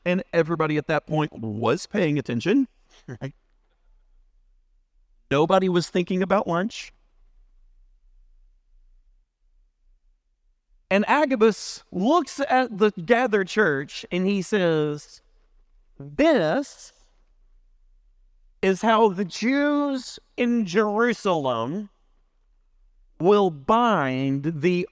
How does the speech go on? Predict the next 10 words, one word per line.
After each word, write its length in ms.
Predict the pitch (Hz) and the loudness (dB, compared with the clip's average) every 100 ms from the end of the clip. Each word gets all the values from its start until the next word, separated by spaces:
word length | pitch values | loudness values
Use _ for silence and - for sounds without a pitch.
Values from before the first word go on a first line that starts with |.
| - | 0
owner 720 | 202 208 175 147 135 131 131 _ - | 2 2 0 0 0 -4 -8 _ -2
of 300 | 147 139 127 | 0 0 -2
this 420 | 151 147 - - - | 0 0 -4 -14 -16
belt." 720 | 117 113 151 107 92 _ - - _ _ _ - - - - - - _ - - - - - - - - - - - - - - _ _ _ - | -10 0 0 0 -4 _ -20 -20 _ _ _ -20 -20 -20 -20 -20 -20 _ -20 -20 -20 -20 -20 -20 -20 -20 -20 -20 -20 -20 -20 -20 _ _ _ 0
And 120 | 131 | 2
all 120 | 123 | 2
the 80 | 120 | 0
church 240 | 135 117 | -2 -4
said, 320 | - 110 92 - _ _ _ 104 | -2 -4 -4 -8 _ _ _ -4
"Amen. 420 | 90 87 92 | -2 -2 -4